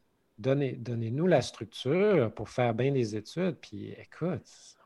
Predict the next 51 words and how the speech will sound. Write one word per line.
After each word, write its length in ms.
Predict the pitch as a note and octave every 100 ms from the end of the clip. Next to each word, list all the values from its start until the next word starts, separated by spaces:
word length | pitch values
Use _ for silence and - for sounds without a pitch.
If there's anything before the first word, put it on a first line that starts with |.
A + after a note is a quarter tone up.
| - - -
on 60 |
va 160 | F#2+ G#2
le 80 | G#2
démontrer 640 | A2+ A#2 A2 G2+ - D4
qu'il 160 | - D#3
y 40 |
a 20 |
des 60 | C3+
trucs 200 | - D3+
qui 100 | -
fonctionnent, 640 | - B2 A#2 - C#3+ C#3+ B2+
là, 140 | B2+
que, 140 | - A2
tu 60 | G#2
sais, 220 | C#3 C#3
on, 160 | A2+ A2+
on 140 | A2+
va 120 | A2+ A#2
les 160 | A#2
trouver, 300 | A2+ - F#3
les 140 | D#4 G#3+
mécanismes, 680 | D3 C#3+ C3 B2+ C#3+ -
pourquoi 260 | - A2+ A#2+
ça 180 | - A2+
fonctionne. 580 | - G#2+ G#2 B2 B2 A#2+ - - -
Puis 100 | - A#2+
on 40 |
n'est 120 | A#2+
pas 140 | A#2+ G3+
les 140 | D3
seuls. 440 | - D#3+ F#3 F3+ A#2+
Les 140 | G#2+
thérapies 460 | - D#3+ D#3+ D#3+ A3
manuelles, 480 | D#3 B2+ C3+ E3+
en 140 | D#3 A#2+
général, 840 | A2 C3 C3+ B2+ A#2 C#3 F#3+ E3 - _ _ - - - _ _ A2
euh, 180 | A2 -
il 80 | A#2
y 40 | A2+
a 60 |
plein 300 | G#2+ D#3+ F#3
d'études 500 | F3 C3 - D#3 D3+
qui 120 | -
démontrent 340 | A#2 A2+ A#2+ B2
que 80 | A#2
ça 180 | A#2 A2
mar-, 240 | A2+ A#2
ça 180 | - A#2
marche 300 | A2+ A2 A2
bien, 300 | A2+ C#3 F#3+ G3+ _ -
mais 540 | A2+ C3+ D#3+ F#3 F#3